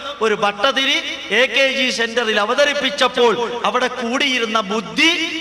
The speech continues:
ജീവികള് കൈയടിച്ച് പാസാക്കി. അൻ-, അഞ്ചേ മുക്കാൽ പതിറ്റാണ്ട് കഴിഞ്ഞു ഭാരതം സ്വാതന്ത്ര്യം കിട്ടിയിട്ട് നമ്മുടെ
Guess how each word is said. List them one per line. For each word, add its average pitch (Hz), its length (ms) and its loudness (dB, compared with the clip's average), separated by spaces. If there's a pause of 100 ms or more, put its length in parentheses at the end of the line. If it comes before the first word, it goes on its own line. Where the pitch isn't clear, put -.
(200)
ജീവികള് 233 640 2 (460)
കൈയടിച്ച് 180 600 -4
പാസാക്കി. 170 600 -4 (840)
അൻ-, 196 200 -8 (280)
അഞ്ചേ 240 380 0 (180)
മുക്കാൽ 226 520 0 (200)
പതിറ്റാണ്ട് 220 760 0 (100)
കഴിഞ്ഞു 254 420 2 (680)
ഭാരതം 190 480 0 (120)
സ്വാതന്ത്ര്യം 196 720 -2
കിട്ടിയിട്ട് 196 580 -2 (680)
നമ്മുടെ 156 300 -8